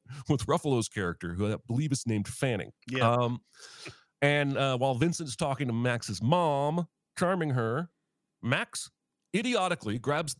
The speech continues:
Speaker 1: Vincent's briefcase and bolts. Um, and, uh,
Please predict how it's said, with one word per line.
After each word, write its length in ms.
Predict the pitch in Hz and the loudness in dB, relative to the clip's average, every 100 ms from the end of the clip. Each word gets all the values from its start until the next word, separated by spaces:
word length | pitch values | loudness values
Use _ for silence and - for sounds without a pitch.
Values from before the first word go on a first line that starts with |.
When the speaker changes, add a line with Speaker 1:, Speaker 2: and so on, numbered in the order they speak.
| 123 | 0
Speaker 1:
Vincent's 360 | 175 170 156 | 0 -2 -6
briefcase 560 | - 156 - 123 127 - | -2 -2 0 -2 -4 -4
and 260 | 117 90 80 | -4 -6 0
bolts. 400 | 190 185 - - _ _ - | 0 0 -6 -16 _ _ 0
Um, 460 | 113 113 107 113 - _ _ | 0 2 -2 -6 -12 _ _
and, 360 | 127 127 127 123 | -2 0 -2 -2
uh, 440 | 123 120 117 113 | -2 0 0 -2